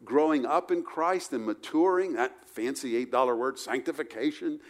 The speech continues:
is that we put off the old person. Remember the picture of baptism? "This is who I was before I came to know Jesus." That person's died and buried, and I'm raised up in new life. Put off the old person,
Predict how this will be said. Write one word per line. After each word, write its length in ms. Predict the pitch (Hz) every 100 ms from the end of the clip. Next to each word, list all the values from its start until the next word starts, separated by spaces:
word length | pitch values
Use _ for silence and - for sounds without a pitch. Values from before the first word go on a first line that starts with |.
| - - - -
is 180 | 147
that 120 | 143 -
we 140 | 120
put 400 | - - 202 233
off 320 | 202 202 190
the 140 | 156 147
old 240 | 185 180
person. 400 | - 185 196 135
Remember 320 | 117 143 165
the 100 | 147
picture 380 | - 165 - 156
of 100 | 120
baptism? 680 | 120 147 - 160 147 196 196 _ _ - -
"This 140 | 123 156
is 100 | 151
who 120 | 147
I 100 | 143
was 260 | 135 151
before 380 | 151 131 143 143
I 60 | 139
came 220 | 151 147
to 60 | 143
know 140 | 143
Jesus." 640 | 143 143 156 147 196 - - _ _ _ _ _ _
That 260 | 104 113 123
person's 520 | - 135 - 139 127 - _
died 420 | - 127 147 113
and 180 | 117 107
buried, 520 | 113 120 143 170 170 - - -
and 140 | 127
I'm 280 | 110 95 95
raised 480 | 117 143 180 170 165
up 220 | 170 170
in 160 | 143 143
new 240 | 156 151
life. 600 | 139 156 220 233 - - _ _ _ - _
Put 220 | - 139
off 440 | 143 160 180 - 147
the 260 | 147 151 - 120
old 520 | 139 170 180 - -
person, 600 | 160 180 180 226 240